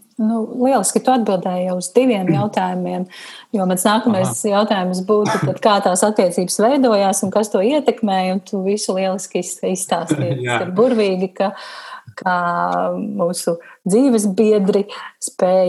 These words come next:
Speaker 1: ietekmēt šo te vēlmi lasīt, ā, un, ā, nu jā, un es te uzaicināju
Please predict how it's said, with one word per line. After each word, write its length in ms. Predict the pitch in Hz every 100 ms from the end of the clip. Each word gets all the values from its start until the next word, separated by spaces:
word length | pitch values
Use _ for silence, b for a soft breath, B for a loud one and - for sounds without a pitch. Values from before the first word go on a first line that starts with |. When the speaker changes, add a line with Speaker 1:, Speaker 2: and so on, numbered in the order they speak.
| 185
Speaker 1:
ietekmēt 640 | 196 196 170 - 170 170 -
šo 200 | 180 170
te 180 | - 175 170
vēlmi 440 | 170 175 196 185
lasīt, 600 | 175 180 - 175 170 -
ā, 140 | 175 170 175 - 185
un, 300 | 180 180 175
ā, 160 | 175 175 175 _ _ - -
nu 160 | 190 185
jā, 180 | 254 262
un 160 | 180 170 B B B -
es 160 | 190 196
te 100 | 196
uzaicināju 840 | 214 202 170 180 170 165 165 165